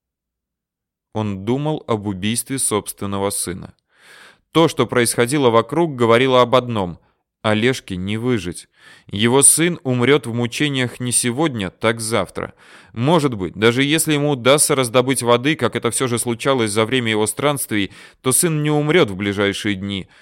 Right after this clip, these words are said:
но рано или поздно это произойдет.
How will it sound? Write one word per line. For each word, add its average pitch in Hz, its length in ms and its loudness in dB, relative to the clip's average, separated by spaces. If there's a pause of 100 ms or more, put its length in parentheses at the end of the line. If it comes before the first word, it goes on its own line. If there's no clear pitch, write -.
(160)
но 107 300 0
рано 127 460 2
или 98 340 -6
поздно 123 680 -2 (100)
это 101 320 -4
произойдет. 92 880 -6